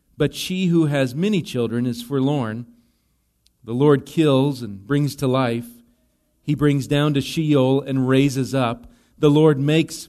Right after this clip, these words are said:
poor and makes rich. He brings low and he exalts.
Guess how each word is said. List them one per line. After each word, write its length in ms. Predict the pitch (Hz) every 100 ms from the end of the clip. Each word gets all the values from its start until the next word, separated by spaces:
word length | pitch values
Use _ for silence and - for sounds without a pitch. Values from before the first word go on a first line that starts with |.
| _
poor 640 | - 180 135 123 156 156 _ _ _ _ _ _ _
and 220 | 127 135
makes 300 | 139 147 -
rich. 440 | 139 139 151 131 -
He 120 | 147
brings 380 | 123 147 143 113
low 420 | 139 156 139 135
and 120 | 127
he 180 | 127 135
exalts. 800 | 123 - 139 135 135 - -